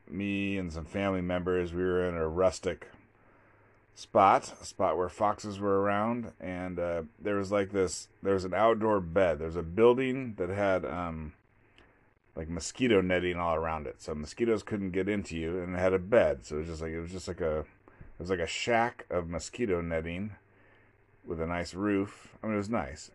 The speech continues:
and a bed. Anyways, and then my aunt from the country,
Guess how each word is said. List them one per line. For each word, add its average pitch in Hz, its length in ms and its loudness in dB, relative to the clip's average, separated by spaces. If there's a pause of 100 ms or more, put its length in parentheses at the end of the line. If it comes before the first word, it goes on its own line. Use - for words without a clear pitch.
and 92 160 -4
a 87 60 -2
bed. 82 420 0 (480)
Anyways, 92 480 2
and 90 100 -6
then 95 120 -2
my 90 220 -4
aunt 110 420 -4
from 92 200 -8
the 87 80 -6
country, 98 680 -6